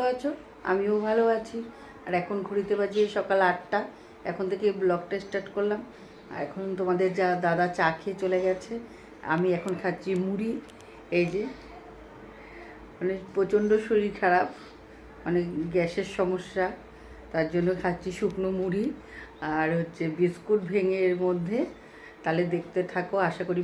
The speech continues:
ব্লগটা ভালো লাগবে। আর তোমাদের কাছে একটাই কথা, প্লিজ তোমরা সাবস্ক্রাইব করো। অনেকেই দেখছো কিন্তু সাবস্ক্রাইব করছো না, একটা সাবস্ক্রাইব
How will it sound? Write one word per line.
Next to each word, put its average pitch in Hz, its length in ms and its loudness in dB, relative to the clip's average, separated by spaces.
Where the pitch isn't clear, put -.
ব্লগটা 165 280 -2
ভালো 170 220 4
লাগবে। 185 280 -2
আর 156 100 0
তোমাদের 190 360 2
কাছে 202 180 2
একটাই 196 280 0
কথা, 175 260 4
প্লিজ 214 280 0
তোমরা 180 240 2
সাবস্ক্রাইব 185 480 2
করো। 175 180 4
অনেকেই 208 320 0
দেখছো 196 300 0
কিন্তু 226 200 2
সাবস্ক্রাইব 208 400 2
করছো 190 320 2
না, 190 80 -2
একটা 208 200 -2
সাবস্ক্রাইব 190 440 2